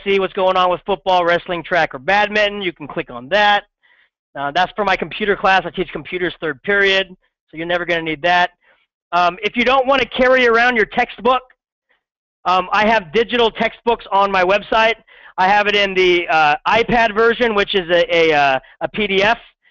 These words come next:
I also have it in a Kindle and Nook version, which is an E pub version, electronic published version of the book. So you can download those to your th-, your, your, uh, tablet, and now you don't have to carry around that book anymore.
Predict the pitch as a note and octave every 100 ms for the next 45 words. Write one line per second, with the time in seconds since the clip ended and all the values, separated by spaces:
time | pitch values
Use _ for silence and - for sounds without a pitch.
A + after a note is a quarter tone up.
0 | _ - F3 G#3+ A#3+ A3 G#3 G#3 G3+ G3
1 | F3+ - A3 A3 A3+ A3+ _ _ _ -
2 | F#3 F3+ G3+ A3 F3 F#3+ F#3+ F3 F#3 F#3
3 | F3 F3 E3+ F#3 A3 A3+ - E3 B2 A#2
4 | _ _ _ - D#3 C#3+ D3+ D#3+ E3 E3+
5 | - F3 F3 E3+ - E3 F3 E3 C#3+ D#3+
6 | E3 E3 D#3 D3 E3 F#3 _ _ _ -
7 | F#3 G#3 F3 F#3 G3+ G#3 G3 D#3+ F#3+ G#3
8 | - G3+ F3 D#3 G3 F#3+ F3 D#3+ D#3 C#3
9 | _ _ _ D3 C#3+ C3+ B2+ A#2+ G#3+ A3+
10 | F3+ F3+ - _ _ - F3 F#3 F#3 F3
11 | F3 - F3 E3+ D#3+ D#3 C3+ D3 D#3+ C#3+
12 | A#2 G#2+